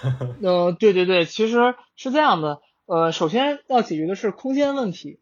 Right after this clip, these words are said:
Speaker 2: 因为那个车小，不像房车，你有很多地儿可以放东西。首先解决空间问题，简单的解决方法就是买一个车顶行李架，
Speaker 1: 啊。
Speaker 2: 就是车，车顶的行李箱的那种，就带盖儿的那种。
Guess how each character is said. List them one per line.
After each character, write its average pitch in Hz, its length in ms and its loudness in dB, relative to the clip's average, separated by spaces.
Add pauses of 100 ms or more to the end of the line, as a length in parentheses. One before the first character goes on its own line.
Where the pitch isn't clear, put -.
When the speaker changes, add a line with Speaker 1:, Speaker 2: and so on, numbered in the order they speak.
(140)
Speaker 2:
因 214 100 -4
为 240 60 0
那 247 160 -2
个 196 80 0
车 247 220 -2
小， - 480 -10
不 170 60 -10
像 175 180 -6
房 175 180 -10
车， 214 240 -4
你 190 80 -4
有 202 100 -4
很 170 140 -14
多 156 100 -8
地 214 120 -2
儿 180 120 2
可 165 140 -10
以 160 80 -6
放 180 220 -8
东 214 240 0
西。 147 200 -8
首 - 160 -10
先 254 160 0
解 208 120 -4
决 175 100 -2
空 233 200 -4
间 247 200 -2
问 226 180 -4
题， 147 280 -10
简 147 240 -12
单 196 160 -4
的 214 100 -2
解 147 120 -12
决 151 140 -8
方 185 140 -8
法 170 160 -6
就 165 100 -8
是 170 120 -6
买 139 240 -10
一 - 20 -10
个 170 100 -4
车 190 200 -8
顶 151 160 -8
行 170 160 -12
李 156 120 -10
架， 165 200 -4 (260)
Speaker 1:
啊。 214 200 -2
Speaker 2:
就 180 100 -4
是 170 120 -2
车， 220 340 0
车 233 260 0
顶 196 100 -2
的 151 80 -8
行 208 220 -6
李 170 100 -4
箱 226 260 0
的 214 60 -2
那 170 100 -6
种， 151 140 -8
就 170 80 -10
带 196 220 0
盖 262 100 0
儿 185 220 4
的 151 40 -8
那 151 160 -8
种。 143 300 -14